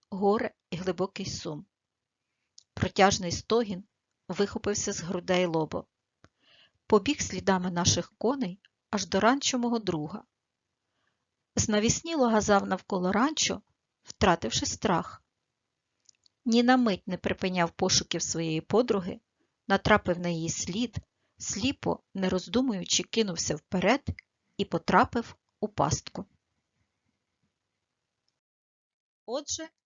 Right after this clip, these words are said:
підсумуємо. Хто ж отримує перемогу у протистоянні людини і вовка? Лобо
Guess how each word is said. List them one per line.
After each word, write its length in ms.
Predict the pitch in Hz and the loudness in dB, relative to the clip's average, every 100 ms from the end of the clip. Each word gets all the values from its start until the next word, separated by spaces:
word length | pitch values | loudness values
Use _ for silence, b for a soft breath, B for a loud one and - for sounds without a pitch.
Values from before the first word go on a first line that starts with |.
| _ - | _ -18
підсумуємо. 800 | 254 - 277 190 170 170 170 226 _ _ _ _ _ _ _ _ _ _ _ - | -16 -14 -14 -14 -16 -16 -18 -20 _ _ _ _ _ _ _ _ _ _ _ -20
Хто 260 | - 339 285 | -8 -4 -2
ж 160 | - | -4
отримує 600 | - - - 285 202 180 | -8 -8 -4 -4 -6 -10
перемогу 720 | 180 214 185 190 254 302 - - | -8 -8 -8 -8 -8 -10 -14 -16
у 60 | 196 | -14
протистоянні 880 | - 202 190 - 185 202 240 226 185 | -14 -14 -12 -12 -10 -10 -10 -10 -12
людини 500 | 180 170 254 277 - | -12 -8 -8 -10 -12
і 100 | 226 | -14
вовка? 580 | 208 202 160 - - - _ _ _ _ _ _ _ _ _ _ _ _ _ _ - | -12 -14 -16 -16 -20 -20 _ _ _ _ _ _ _ _ _ _ _ _ _ _ -10
Лобо 500 | 185 208 285 233 | -4 -4 -4 -6